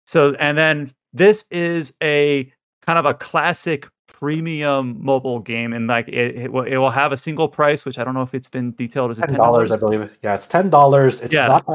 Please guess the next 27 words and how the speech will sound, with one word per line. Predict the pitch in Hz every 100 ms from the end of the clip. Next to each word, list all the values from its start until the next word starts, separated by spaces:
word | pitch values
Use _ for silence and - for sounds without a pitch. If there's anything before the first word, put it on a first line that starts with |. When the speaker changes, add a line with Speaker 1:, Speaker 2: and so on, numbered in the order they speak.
| 143
Speaker 2:
it's | 113
not | 131 160
a | 143
gacha | 120 117 117 101
game. | 87 87 90 _ _ _ _ _ - 139
Speaker 1:
Yeah, | 113
Speaker 2:
Um, | 117
Speaker 1:
not | 156 180
gacha. | 151 151 143 156 147 147 135 - - _ -
As | 139
far, | 170 180
as | 180 -
far | - 190 220 214
as | 190 165
I | 170
can | - 143 117 - _
tell, | - 180 180 147 110 107 107 107 - _ -
let | 139
me |
check, | 139 170
let | 170
me | 185
check | 175 -
the, | 127 127 -
uh, | 127 113
Apple | 120 117 110
page. | - 113 104 101 -